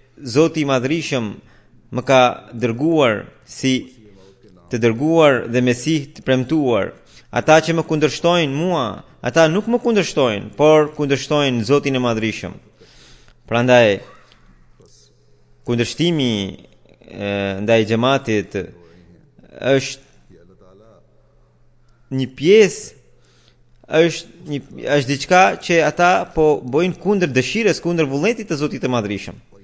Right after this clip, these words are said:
Dhe këto kundërshtime nuk i kanë bërë dëm as sa fije floku xhamatit, as në të kaluarën,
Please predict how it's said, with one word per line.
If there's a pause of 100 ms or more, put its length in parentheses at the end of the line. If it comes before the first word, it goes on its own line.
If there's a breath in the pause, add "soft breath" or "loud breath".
(920)
Dhe
këto
kundërshtime (1700 soft breath)
nuk
i
kanë
bërë
dëm (100)
as (300)
sa
fije
floku
xhamatit,
as
në
të
kaluarën,